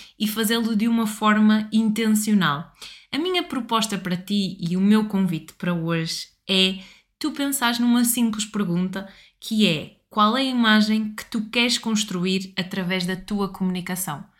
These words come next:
Qual é a imagem que tu queres passar? Qual é a imagem que tu queres passar para o outro lado? E pensa nesta imagem de uma forma intencional.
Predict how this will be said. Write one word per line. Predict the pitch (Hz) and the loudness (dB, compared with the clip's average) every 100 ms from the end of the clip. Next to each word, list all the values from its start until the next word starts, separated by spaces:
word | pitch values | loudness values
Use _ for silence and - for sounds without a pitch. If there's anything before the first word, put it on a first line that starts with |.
| _ _ - | _ _ -4
Qual | 359 359 | 0 0
é | |
a | |
imagem | 320 208 196 196 202 | 2 4 4 2 -2
que | - | -4
tu | 202 | -6
queres | 196 190 | -4 -4
passar? | - 180 - 131 - _ _ _ _ _ | -4 -6 -6 -8 -12 _ _ _ _ _
Qual | - 214 | 0 2
é | |
a | 208 | 4
imagem | 202 220 233 240 220 | 6 4 2 -2 -4
que | - | -6
tu | - | -12
queres | 185 - 180 202 - - - - | -8 -2 -2 -2 -4 -10 -10 -6
passar | 208 190 180 | -2 -2 -2
para | - 190 | -2 -2
o | 196 | 0
outro | 202 202 - | 0 -2 -4
lado? | 175 156 165 180 214 - _ _ _ - | -2 0 0 -4 -10 -16 _ _ _ -6
E | 247 247 - _ _ | -6 -6 -12 _ _
pensa | 269 311 311 240 | -4 -4 -2 0
nesta | 214 202 196 | 2 2 2
imagem | 185 175 180 196 202 | 2 2 2 0 2
de | 202 | 4
uma | 214 214 | 2 0
forma | - 214 202 196 | 0 2 2 0
intencional. | 190 202 196 185 170 151 | 0 0 0 0 0 -2